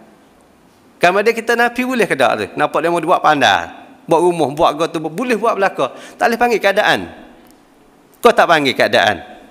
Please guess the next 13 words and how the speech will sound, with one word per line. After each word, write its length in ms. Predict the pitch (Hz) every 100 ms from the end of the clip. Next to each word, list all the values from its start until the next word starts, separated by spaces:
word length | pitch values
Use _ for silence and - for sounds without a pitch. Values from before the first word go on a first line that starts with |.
| - _ -
Hanya 160 | 254 359
panggil 240 | 339 320
keadaan. 480 | 269 226 220 175 151
Satu 160 | 180 -
kata 240 | 165 160
sabit, 560 | 175 175 180 285 190 -
subut, 480 | 247 277 254 -
sabit 400 | - 196 190 160
pada, 320 | - 147 143 - -
pada 240 | 147 147 131
zihin. 480 | 131 123 98 90 - - - - - - - _ _ _ _ _ - -
Dah 100 | 233
ke? 300 | 214 180